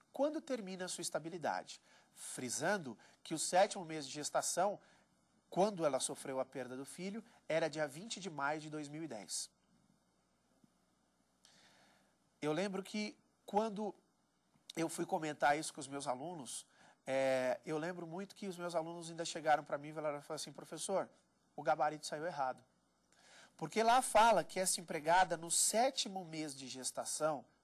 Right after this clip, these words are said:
perdeu o filho. Quando ela perdeu o filho, era dia vinte de maio de dois mil e dez. Quando pergunta qual é o marco, que a pergunta era essa, qual é o marco final da estabilidade dessa gestante,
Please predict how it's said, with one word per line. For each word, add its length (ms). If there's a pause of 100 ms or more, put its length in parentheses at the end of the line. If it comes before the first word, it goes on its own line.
(260)
perdeu 480
o 60
filho. 420 (760)
Quando 280
ela 140
perdeu 320
o 40
filho, 460
era 220
dia 180
vinte 360
de 80
maio 280
de 80
dois 200
mil 140
e 40
dez. 420 (1500)
Quando 360
pergunta 520
qual 360
é 80
o 80
marco, 420
que 160
a 60
pergunta 360
era 100
essa, 280 (180)
qual 280
é 60
o 60
marco 400
final 880 (200)
da 180
estabilidade 840
dessa 360
gestante, 720